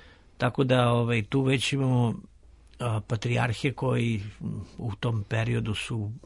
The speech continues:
nekako, a, ovaj, da imali tu mudrost da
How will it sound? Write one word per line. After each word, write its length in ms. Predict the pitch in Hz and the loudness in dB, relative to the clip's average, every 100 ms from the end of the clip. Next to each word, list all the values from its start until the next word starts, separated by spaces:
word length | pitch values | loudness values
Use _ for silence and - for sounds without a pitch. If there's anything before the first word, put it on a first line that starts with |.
| 151 | -8
nekako, 560 | 123 107 113 107 117 104 - - - - - | -4 -2 -4 -4 -4 -4 -10 -18 -20 -20 -14
a, 220 | - 104 110 123 120 | -2 0 0 -2 -4
ovaj, 340 | 120 120 117 117 | -2 0 0 0
da 320 | 113 113 117 | 0 -2 0
imali 380 | 113 120 120 113 | 0 2 4 2
tu 160 | - | 2
mudrost 560 | 117 120 131 131 113 107 | 4 6 6 8 6 4
da 340 | 113 113 113 | -2 -2 -4